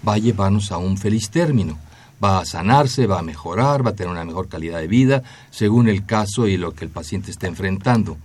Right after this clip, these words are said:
Pero no podemos garantizar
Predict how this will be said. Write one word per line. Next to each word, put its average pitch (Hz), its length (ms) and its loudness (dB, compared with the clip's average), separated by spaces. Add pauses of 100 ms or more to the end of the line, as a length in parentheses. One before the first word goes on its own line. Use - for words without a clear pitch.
(600)
Pero 110 320 2
no 131 520 4 (160)
podemos 113 520 2
garantizar 95 840 -4